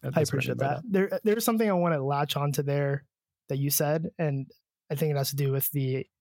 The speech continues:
Speaker 2: we all started that thinking that Bitcoin can fix everything.
Speaker 1: Mm.
Speaker 2: And you kinda brought it back and you said, "Okay, it's not gonna fix everything,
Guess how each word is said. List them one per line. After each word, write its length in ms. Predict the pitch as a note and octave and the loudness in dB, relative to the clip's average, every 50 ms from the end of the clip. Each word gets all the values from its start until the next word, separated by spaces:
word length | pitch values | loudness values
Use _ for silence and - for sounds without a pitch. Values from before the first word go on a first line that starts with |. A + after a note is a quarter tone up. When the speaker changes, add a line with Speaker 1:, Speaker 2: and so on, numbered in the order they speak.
| _ _ _ _ _ _ _ | _ _ _ _ _ _ _
Speaker 2:
we 120 | D3+ D3 | 0 0
all 120 | C#3 C3+ C3 | 0 2 0
started 360 | - - C3+ C3+ C3+ C3+ C3 | 0 0 0 0 0 -2 -2
that 100 | C3 C3+ - | -2 -4 -2
thinking 280 | - D3 C#3 - C#3+ C3+ | -4 -4 -2 0 -2 0
that 140 | C3 C3 B2+ | -2 -2 -2
Bitcoin 360 | C#3 C#3 - - C#3 C3+ C3 | -4 -4 -4 -2 -2 -2 -2
can 120 | - C3+ C3 | -2 -4 -4
fix 280 | - D3 C#3+ - - - | -2 -4 -4 -4 -4 -4
everything. 520 | D3+ C3+ C3 C#3 D3+ D#3 F#3+ G3 G#3+ A3+ A#3 - _ _ _ _ _ _ _ _ _ _ _ - | -4 -2 -2 -2 -2 0 0 0 0 0 -2 -4 _ _ _ _ _ _ _ _ _ _ _ -6
Speaker 1:
Mm. 140 | A2 F#2+ - | -4 -2 0
Speaker 2:
And 360 | E3+ D3+ D3 C#3+ C#3 C#3 C#3 - | 0 0 2 0 0 -2 -2 -4
you 100 | D3 C#3 | -4 -2
kinda 180 | - D3 C#3 | -2 -2 -2
brought 160 | C3 C3+ C3+ C3+ | -2 -2 -2 0
it 60 | C3 | 0
back 220 | E3+ F3 E3 C#3+ - | 2 2 2 0 0
and 60 | C#3+ | -2
you 40 | C#3 | 0
said, 160 | - D#3+ D3+ | 0 0 0
"Okay, 240 | C#3 - - - - - | 0 -2 -2 -6 -6 -8
it's 140 | - - - | -8 -4 -2
not 80 | E3 D3 | -2 -2
gonna 120 | C#3+ B2 | -2 -2
fix 200 | - D3+ C#3 - | -4 -4 -2 -2
everything, 380 | E3 D#3 C#3+ C3+ - - - | -2 -2 -2 -4 -6 -8 -10